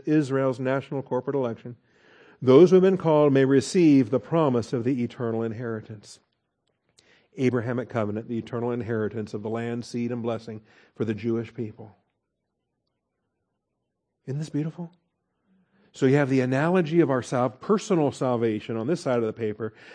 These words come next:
and then you have the, the reality of Israel's corporate salvation over here on this side of the,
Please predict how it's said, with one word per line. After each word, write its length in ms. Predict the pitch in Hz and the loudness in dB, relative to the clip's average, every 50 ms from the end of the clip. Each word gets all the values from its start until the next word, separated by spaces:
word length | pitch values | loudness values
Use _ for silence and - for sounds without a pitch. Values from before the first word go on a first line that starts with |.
| - - | -20 -10
and 160 | - 143 123 127 | -4 -2 0 0
then 120 | 135 143 | 2 2
you 120 | 147 143 | 0 0
have 340 | 123 127 139 139 139 135 117 | -2 -2 0 0 0 0 0
the, 260 | - 135 127 123 120 117 | 2 2 2 2 2 0
the 80 | 117 | -2
reality 680 | 113 113 120 120 123 139 151 151 151 143 123 120 120 113 110 - - - - - - | -2 -2 -2 -2 -2 -4 -2 -2 0 0 0 0 -2 -4 -6 -10 -20 -20 -20 -8 -2
of 260 | 131 120 117 143 - | -2 0 0 0 0
Israel's 500 | 135 143 135 113 120 131 120 117 107 - | 0 0 0 0 -2 -2 -2 -2 -2 -6
corporate 640 | - - - - - 180 196 185 185 151 123 - | -10 -16 -14 -8 -6 -6 -6 -4 -4 -6 -6 -6
salvation 600 | - - 120 113 113 110 110 110 110 - - 120 110 | -6 -6 -6 -4 -4 -2 -2 -2 -4 -4 -6 -8 -8
over 180 | 110 110 113 | -8 -8 -8
here 300 | 107 92 117 110 110 113 - - - - - | -8 -8 -6 -6 -6 -6 -10 -14 -20 -16 -10
on 180 | 117 107 107 107 | -8 -6 -4 -4
this 160 | 117 127 113 | -4 -4 -6
side 260 | - - 107 101 101 | -8 -10 -10 -10 -10
of 160 | 104 95 101 | -10 -12 -12
the, 140 | 107 104 98 | -12 -14 -14